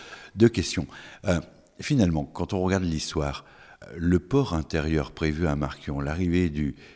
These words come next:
canal Seine-Nord Europe, c'était, euh, la dot du, euh, mariage entre, euh, la communauté de communes de Marquion à l'époque et la communauté de communes aux Artis.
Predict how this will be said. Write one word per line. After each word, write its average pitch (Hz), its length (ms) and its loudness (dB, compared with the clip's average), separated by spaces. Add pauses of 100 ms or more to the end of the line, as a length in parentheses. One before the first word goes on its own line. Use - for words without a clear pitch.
(140)
canal 87 320 -2
Seine-Nord 76 400 -2
Europe, 82 340 -4
c'était, 82 460 0
euh, 73 160 0 (560)
la 78 220 0
dot 87 460 -2
du, 76 420 0
euh, 71 180 -4 (280)
mariage 85 440 -4
entre, 78 260 -6
euh, 71 520 -4 (240)
la 82 120 -6
communauté 90 440 -2
de 78 80 -6
communes 78 540 -2
de 78 100 -2
Marquion 78 380 -4
à 87 60 -2
l'époque 85 420 -6 (340)
et 87 40 -6
la 80 100 -4
communauté 78 420 -4
de - 80 -14
communes 78 300 -2
aux 73 120 -2
Artis. - 440 -12